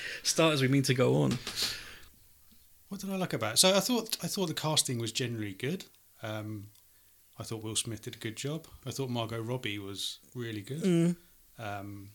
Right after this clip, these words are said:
Speaker 2: and Viola Davis was a fairly psychotic Amanda Waller.
Speaker 1: Yeah, no, I'll give you that. Vi-,
Speaker 2: Um,
Speaker 1: I mean, Viola Davis is one of those actresses. She's just pretty fucking amazing in everything.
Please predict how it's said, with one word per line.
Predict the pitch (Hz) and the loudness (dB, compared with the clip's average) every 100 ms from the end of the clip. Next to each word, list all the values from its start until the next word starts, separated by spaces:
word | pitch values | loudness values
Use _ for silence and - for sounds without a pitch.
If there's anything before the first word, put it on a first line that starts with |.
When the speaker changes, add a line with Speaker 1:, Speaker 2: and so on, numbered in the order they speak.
| - - | -12 -8
Speaker 2:
and | 113 | -4
Viola | 120 120 117 | -2 -2 -2
Davis | 120 131 147 139 - | -4 -4 -2 -4 -6
was | 113 110 | -6 -6
a | 107 101 - _ _ _ _ _ _ _ - - - _ | -6 -10 -14 _ _ _ _ _ _ _ -20 -20 -20 _
fairly | - 151 135 127 | -8 -6 -2 2
psychotic | - 131 - 139 - 139 - - - _ - _ _ - | 2 0 -6 -4 -4 -6 -8 -20 -20 _ -20 _ _ -10
Amanda | 123 131 131 127 | -6 -4 -4 -4
Waller. | 123 147 165 190 _ _ - | -6 -6 -8 -12 _ _ 2
Speaker 1:
Yeah, | 160 160 165 - | 8 8 8 4
no, | 147 | 4
I'll | 123 131 | 4 4
give | 135 131 | 2 4
you | |
that. | 117 117 | 4 8
Vi-, | 135 123 | 8 8
Speaker 2:
Um, | 151 | 8
Speaker 1:
I | 185 | 12
mean, | 202 135 | 12 12
Viola | 139 127 | 12 12
Davis | 127 127 113 | 10 8 8
is | 113 | 6
one | 113 | 4
of | 110 | 4
those | 104 | 2
actresses. | - - 110 117 - | 2 0 0 -4 2
She's | - 113 | 2 4
just | - 120 - - _ _ - - - | 4 4 4 0 _ _ -20 -20 -14
pretty | - 160 - | 0 0 0
fucking | - 107 - | -4 -2 -2
amazing | 101 101 107 | 0 2 2
in | 98 | 0
everything. | 90 87 - 113 | -2 -4 -6 -10